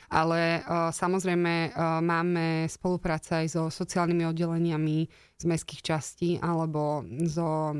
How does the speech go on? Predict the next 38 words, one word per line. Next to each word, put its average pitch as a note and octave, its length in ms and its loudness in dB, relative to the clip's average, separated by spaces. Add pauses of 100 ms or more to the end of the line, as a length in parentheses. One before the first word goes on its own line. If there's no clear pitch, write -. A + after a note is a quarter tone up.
(160)
oddeleniami E3 640 0
sociálno-právnej D#3+ 720 0
ochrany D#3 400 0
detí D#3 240 -6
a D#3+ 80 -6
sociálnej D#3+ 400 -4
kurately, D#3 560 -4
uh, - 720 -2
alebo D#3+ 640 0
s E3 80 -2
rôznymi E3+ 320 2
školami, E3 480 0
ktoré D#3 240 -4
sa - 160 -2
nám D#3+ 320 0
ozývajú, D#3+ 540 0 (100)
že, D#3 220 -2 (180)
uh, D#3+ 720 -4
majú E3+ 240 2
nejakú E3 320 -2
rodinu, F#3 320 0
ktorá D#3 400 -4
potrebuje D#3+ 640 -2
podporu. G3+ 560 -2 (320)
My G3 80 4
sa G3+ 160 2
najmä F#3+ 240 2
teda F3 160 -2
zameriavame F3 640 2
na E3+ 80 0
také E3+ 320 -2
rodiny, E3+ 320 0
kde D#3+ 320 -2
sú - 160 -10
teda E3+ 160 0
deti D3+ 400 -2
alebo E3+ 160 0
tínedžeri D#3+ 720 -2